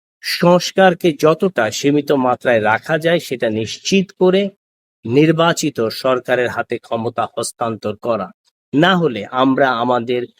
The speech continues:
আ, আর্মি, আমাদের যে প্রশাসন, আমাদের সাধারণ জনগণ, আমাদের যে এফডিআই অথবা বিভিন্ন ধরনের বিনিয়োগ থেকে শুরু করে সব জায়গাতে কিন্তু একটা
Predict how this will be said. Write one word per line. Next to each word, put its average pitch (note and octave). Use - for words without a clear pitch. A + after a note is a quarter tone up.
আ, G#2+
আর্মি, C3
আমাদের A#2
যে A2+
প্রশাসন, C#3+
আমাদের B2
সাধারণ B2+
জনগণ, C#3+
আমাদের B2
যে B2
এফডিআই C#3+
অথবা D3+
বিভিন্ন C3
ধরনের B2
বিনিয়োগ A#2+
থেকে D3
শুরু A3
করে A2
সব G3+
জায়গাতে D3
কিন্তু C#3+
একটা C3+